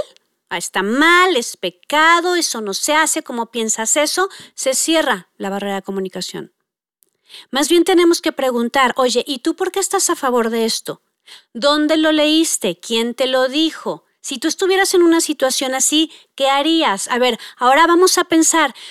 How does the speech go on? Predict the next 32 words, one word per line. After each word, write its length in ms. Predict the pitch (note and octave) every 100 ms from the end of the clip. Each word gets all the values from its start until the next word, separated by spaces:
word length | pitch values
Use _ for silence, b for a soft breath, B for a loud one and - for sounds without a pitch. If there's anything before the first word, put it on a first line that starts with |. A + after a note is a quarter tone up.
| B
¿cuáles 380 | _ F4 G4+ A4
serían 240 | G#4 F4+ F4
las 160 | -
consecuencias 800 | - D#4 C#4+ C#4 C#4 C#4 C#4+ B3+
de 240 | B3+ B3+ C4
esto? 420 | - - F#3 E3+ B B _
¿Qué 140 | F4+
te 140 | F4+ G#4+
parece 600 | - F4 D#4+ D#4 - E4+
si 200 | - C#4
leemos 520 | B3+ B3+ C#4+ E4+ -
juntos, 880 | - F#4 F4 D#4+ B3+ F4+ - - b b b b _
este, 280 | A#3 A3+ C#4
cuáles 280 | D4+ D#4 D#4+
serían 220 | D4 C4+
las 200 | C#4+ -
implicaciones 1000 | C4 B3+ B3 A#3+ - D#4 C4+ D4 - - _ _ _ _ _ _ _ -
de 240 | A3 A#3+
estas 320 | B3 - C4+
decisiones?". 800 | C4+ - D4 E4+ F4+ C4+ E3+ - B B B
Y 80 | -
entonces, 240 | E4 F#4+ G#4+
de 120 | A#4
alguna 280 | G4+ A4+ A#4+ A#4+
manera, 380 | A4+ F#4+ E4+ E4 B4 b b b _
es 220 | D4+ -
como 320 | - G#4+ G4+
que 240 | - E4+ -
se 260 | - D#4 D4
valora 400 | D4 D4+ F#4 A#4+
el 220 | C5 -
tema 380 | F#4+ D#4+ C4+